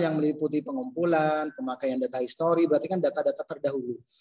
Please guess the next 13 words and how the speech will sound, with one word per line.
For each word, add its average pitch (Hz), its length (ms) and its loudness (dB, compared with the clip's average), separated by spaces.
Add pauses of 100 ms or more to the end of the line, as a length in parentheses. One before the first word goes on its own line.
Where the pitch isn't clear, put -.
(220)
Untuk, 165 320 -2
untuk 170 240 2
menemukan 160 400 0
keteraturan, 160 800 0
pola, 156 320 4
dan 151 160 2
hubungan 147 400 -2
dalam 139 240 2
set 180 240 0
data 185 160 -2
yang 160 160 -4
berukuran 123 400 -8
besar. - 320 -12